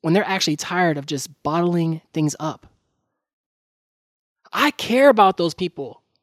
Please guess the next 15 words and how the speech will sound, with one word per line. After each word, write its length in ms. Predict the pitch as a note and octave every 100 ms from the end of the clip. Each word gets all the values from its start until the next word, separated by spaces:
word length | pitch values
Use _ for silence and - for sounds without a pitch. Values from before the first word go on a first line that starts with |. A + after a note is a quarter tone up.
| _ _ _ _ _ _ _ _ -
as 200 | D#3+ D#3
a 120 | D#3
black 340 | D3 D#3+ D#3+ D3+
man. 520 | E3+ D#3 C3 A2+ B2 _ _ _ _ _ _ _ _ _ _ _ _ _ _ _
Am 120 | F#3
I 120 | A3 G#3
weak 340 | D#3+ G3+ A#3+
because 260 | G#3+ F#3+ F3+
I 100 | D#3
care 240 | - F#3
about 260 | G3+ F#3 F3+
people 280 | G#3+ G#3
who 120 | F3+ F3
are 100 | C3
hurting? 460 | F3 F#3 A#3+ B3+